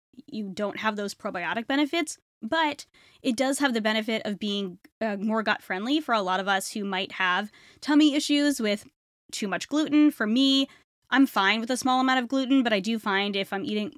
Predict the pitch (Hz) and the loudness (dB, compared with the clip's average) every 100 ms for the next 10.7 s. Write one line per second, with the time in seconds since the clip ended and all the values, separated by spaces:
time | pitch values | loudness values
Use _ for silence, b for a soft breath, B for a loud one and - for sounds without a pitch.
0 | - 190 170 175 226 247 247 _ _ _ | -8 -6 -4 -2 2 2 0 _ _ _
1 | _ 220 208 190 190 196 190 - 208 - | _ -4 -2 -4 -6 -6 -6 -8 -10 -6
2 | - 311 302 294 302 B B B B 254 | 0 2 6 4 2 B B B B 2
3 | 254 254 - 403 320 330 311 - 311 370 | 4 4 0 -2 0 2 0 -2 -4 0
4 | 311 302 302 302 - 277 269 262 269 262 | 6 8 8 6 2 0 2 0 2 2
5 | 262 269 277 B B B 240 226 240 233 | 2 0 -4 B B B -2 2 2 2
6 | 254 339 262 240 277 240 214 - 262 294 | 2 0 0 2 2 4 2 2 2 0
7 | _ - 220 220 302 262 196 190 208 196 | _ -4 0 2 2 2 -2 -4 -4 -4
8 | 190 180 - - 226 196 - 302 247 - | -4 -6 -8 -4 -2 -2 2 2 2 -2
9 | - - _ 226 214 233 269 233 196 208 | -14 -18 _ -4 0 2 2 0 -2 0
10 | 208 208 220 202 196 220 | 0 0 -2 0 0 0